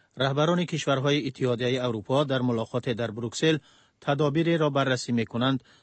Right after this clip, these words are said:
تا در چهارچوبه آن ولایت کوسوو بتواند به سوی استقلالیت از سربستان پیش برود. انگلا مرکل، نخست وزیر آلمان، به روزنامه نگاران گفت برخورد عمومی به مسئله کوسوو یکسان نیست.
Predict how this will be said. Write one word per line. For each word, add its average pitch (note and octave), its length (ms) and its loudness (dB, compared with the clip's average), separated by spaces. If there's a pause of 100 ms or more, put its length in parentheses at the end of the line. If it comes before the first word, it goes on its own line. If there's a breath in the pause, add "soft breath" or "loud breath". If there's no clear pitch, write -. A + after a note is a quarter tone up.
(120 soft breath)
تا D#3 220 2
در C3+ 140 0
چهارچوبه A#2+ 760 0
آن C#3+ 200 0
ولایت B2 480 -2
کوسوو A2+ 540 -4
بتواند A#2+ 560 -2
به A2 100 -6
سوی A2 300 -4
استقلالیت A2 720 -4
از C3 120 -4
سربستان A2+ 680 -2 (180)
پیش A#2 300 -6
برود. F#2+ 400 -10 (460 loud breath)
انگلا D3+ 380 2
مرکل، D3 380 0
نخست B2+ 380 0
وزیر A#2+ 320 0
آلمان، B2 420 2 (320 soft breath)
به C3 100 2
روزنامه D3 400 2
نگاران D3 480 2
گفت D#3+ 300 0 (260 loud breath)
برخورد C#3 460 0
عمومی B2+ 500 2
به A#2+ 180 0
مسئله A2 480 0
کوسوو G#2 520 -2
یکسان G#2 440 -2
نیست. A2 280 0